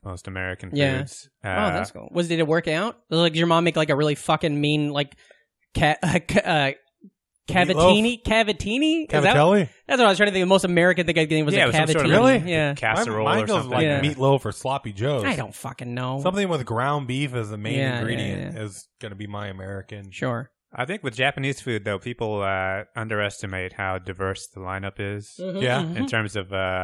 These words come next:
Speaker 1: I always say Japanese, the most underrated, uh, quality of Japanese food is, like, fried chicken.
Speaker 2: Yeah, totally, totally.
Speaker 1: Japanese people really do, they've figured out fried chicken. Japanese and Koreans,
Speaker 2: Mm-hmm.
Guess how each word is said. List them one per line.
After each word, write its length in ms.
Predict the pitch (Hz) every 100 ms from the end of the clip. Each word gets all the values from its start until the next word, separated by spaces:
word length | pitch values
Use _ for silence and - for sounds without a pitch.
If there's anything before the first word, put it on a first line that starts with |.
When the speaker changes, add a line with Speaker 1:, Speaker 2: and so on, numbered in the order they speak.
| 98
Speaker 1:
I 80 | 131
always 240 | 226 180
say 260 | 190 185 127
Japanese, 600 | 135 139 147 139 127 113
the 180 | 131 113
most 300 | 131 135 151
underrated, 600 | 135 135 127 127 117 104
uh, 340 | 107 98 95 101
quality 360 | - 117 110 104
of 60 | 92
Japanese 460 | 101 98 98 90
food 260 | - 95 92
is, 140 | 87
like, 220 | 92 87
fried 300 | - 95 95
chicken. 420 | - 101 113 113 113 -
Speaker 2:
Yeah, 200 | 277 262
totally, 420 | 240 330 240 151
totally. 280 | - 269 415
Speaker 1:
Japanese 340 | 156 147 139
people 360 | 147 131 120 117
really 220 | 123 120
do, 320 | 117 117 110
they've 180 | 113 110
figured 240 | 120 110
out 280 | 104 95 -
fried 240 | 110 98 -
chicken. 240 | 98 101
Japanese 480 | 117 120 131 120 104
and 100 | 95
Koreans, 560 | - 104 98 90 87
Speaker 2:
Mm-hmm. 380 | 156 160 170 180